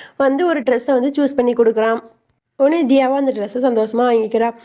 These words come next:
உடனே அந்த அத்தைக்காரி கூட ஒரு வேலைக்காரி இருப்பாள், அவள் வந்து, "டைம் ஆயிடுச்சு, நீங்க சீக்கிரம் கிளம்பி வரணுமா,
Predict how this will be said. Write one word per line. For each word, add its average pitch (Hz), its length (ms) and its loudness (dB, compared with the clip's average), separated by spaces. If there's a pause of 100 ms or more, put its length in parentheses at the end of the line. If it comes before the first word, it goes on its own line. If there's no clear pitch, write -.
(200)
உடனே 294 260 2
அந்த 285 60 -2
அத்தைக்காரி 285 420 -4
கூட 262 180 0
ஒரு 254 120 2
வேலைக்காரி 226 380 -2
இருப்பாள், 220 260 -4
அவள் 277 240 0
வந்து, 247 640 -2
"டைம் 240 300 -4
ஆயிடுச்சு, 254 300 -4
நீங்க 247 220 0
சீக்கிரம் 262 300 0
கிளம்பி 233 300 -2
வரணுமா, 214 600 -2